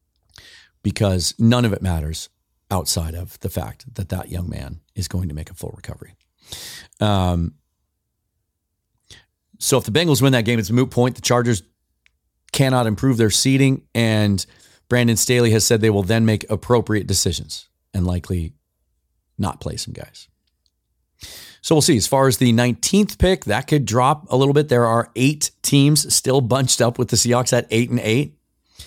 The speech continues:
One of those is Miami, though. They've forfeited their pick, so really there's only seven teams kind of battling in that range. So that pick,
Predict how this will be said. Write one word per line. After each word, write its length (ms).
One 160
of 40
those 200
is 80
Miami, 400
though. 160
They've 200
forfeited 440
their 120
pick, 280
so 120
really 260
there's 140
only 140
seven 300
teams 280
kind 140
of 80
battling 340
in 80
that 200
range. 440
So 140
that 180
pick, 220